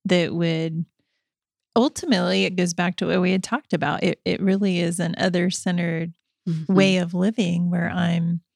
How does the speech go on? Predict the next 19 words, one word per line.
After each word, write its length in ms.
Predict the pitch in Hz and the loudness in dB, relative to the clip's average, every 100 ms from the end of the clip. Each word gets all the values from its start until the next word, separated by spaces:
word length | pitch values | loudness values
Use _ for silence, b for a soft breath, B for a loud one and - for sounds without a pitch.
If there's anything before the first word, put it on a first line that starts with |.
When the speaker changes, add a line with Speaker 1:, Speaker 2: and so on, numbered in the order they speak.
| _ _ - | _ _ -2
Speaker 1:
pouring 420 | 214 196 180 175 | 2 4 2 2
into 320 | 190 202 208 | 2 4 2
people, 600 | 196 175 185 175 170 170 - _ _ _ _ 170 | 0 0 0 2 0 -4 -10 _ _ _ _ -14
uh, 220 | 165 175 - _ _ 220 | -10 -10 -12 _ _ -2
dignity 680 | 185 208 190 185 180 175 170 | 2 4 4 2 2 2 0
and 180 | 175 196 | 0 0
hope 360 | 208 196 180 - | 2 2 0 -4
and 160 | 180 175 | -4 -2
love 240 | 185 180 180 | 0 0 0
and 140 | 180 | 0
grace 480 | 180 175 175 - - - | 0 0 -2 -4 -8 -4
and, 500 | 170 160 160 160 165 _ _ - | -4 -2 -4 -4 -6 _ _ -4
yeah, 240 | 180 175 156 _ _ _ - | -2 -2 -6 _ _ _ -4
and 100 | 170 | -2
then 200 | 170 170 | 0 0
them, 280 | 170 165 156 _ | 0 -2 -6 _
yeah, 140 | 226 269 - | -6 -6 -4
responding 520 | 185 - 180 175 175 | -6 -2 -2 0 -2
likewise. 560 | 175 196 - - 180 | -2 -4 -6 -6 -6